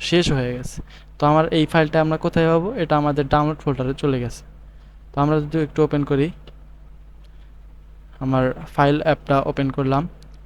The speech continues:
তো এখান থেকে যদি আমরা ডাউনলোড ল্যাব ফোল্ডারে চলে যাই, ডাউনলোড,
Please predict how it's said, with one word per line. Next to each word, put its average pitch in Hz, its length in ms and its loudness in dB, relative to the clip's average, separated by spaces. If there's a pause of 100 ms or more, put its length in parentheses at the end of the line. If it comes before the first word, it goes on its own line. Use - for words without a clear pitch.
(1160)
তো 139 80 -2
এখান 143 220 0
থেকে 151 160 -2
যদি 143 160 -4
আমরা 143 280 0
ডাউনলোড 165 360 2
ল্যাব 143 180 2 (340)
ফোল্ডারে 131 420 -2 (100)
চলে 131 280 -2
যাই, 123 240 -2 (1500)
ডাউনলোড, 139 600 2